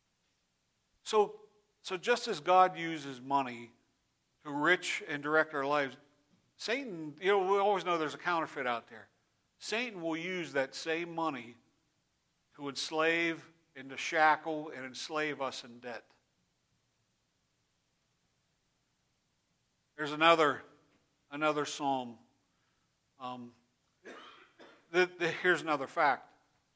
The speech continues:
The minute a person goes into debt, that person loses a portion of their freedom. Think about that one. And then the other proverb,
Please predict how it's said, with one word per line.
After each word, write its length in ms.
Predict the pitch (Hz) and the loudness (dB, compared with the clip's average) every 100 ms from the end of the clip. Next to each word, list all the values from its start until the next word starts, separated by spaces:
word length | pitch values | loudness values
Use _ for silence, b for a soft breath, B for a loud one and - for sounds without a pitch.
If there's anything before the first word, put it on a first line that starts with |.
| _ _ _ _ _ _ _ _ _ - | _ _ _ _ _ _ _ _ _ -14
The 60 | 151 | -4
minute 340 | 165 214 220 | 0 2 2
a 60 | 190 | -2
person 500 | - 196 175 175 147 | 2 2 2 -4 2
goes 340 | 165 170 156 | 2 2 -2
into 300 | 175 156 147 - | -8 -8 -16 -4
debt, 320 | 151 135 117 - - _ _ _ _ _ _ _ _ _ _ _ _ _ _ _ _ | 0 0 0 -14 -20 _ _ _ _ _ _ _ _ _ _ _ _ _ _ _ _
that 200 | 151 156 | -6 -4
person 440 | - 170 - 135 135 | 0 0 0 -6 -6
loses 360 | 147 147 131 | -6 -6 -10
a 80 | 120 | -14
portion 460 | - 147 147 - 143 | -12 -10 -10 -10 -12
of 100 | 143 | -10
their 100 | 151 | -10
freedom. 400 | - 135 120 95 _ _ _ _ _ _ _ _ _ _ _ _ _ _ _ _ _ _ _ 135 | -8 -8 -8 -12 _ _ _ _ _ _ _ _ _ _ _ _ _ _ _ _ _ _ _ -20
Think 160 | 123 | -18
about 260 | 123 123 123 | -8 -8 -6
that 220 | 123 113 | -12 -14
one. 140 | 110 107 _ _ _ _ _ _ _ _ _ _ _ _ _ _ _ _ _ _ _ _ _ _ _ _ _ _ - | -18 _ _ _ _ _ _ _ _ _ _ _ _ _ _ _ _ _ _ _ _ _ _ _ _ _ _ _ -10
And 100 | 143 | -4
then 140 | 147 | -2
the 140 | 143 147 | 0 2
other 180 | 147 147 | 2 0
proverb, 720 | 160 156 151 147 151 151 | 4 6 6 2 0 0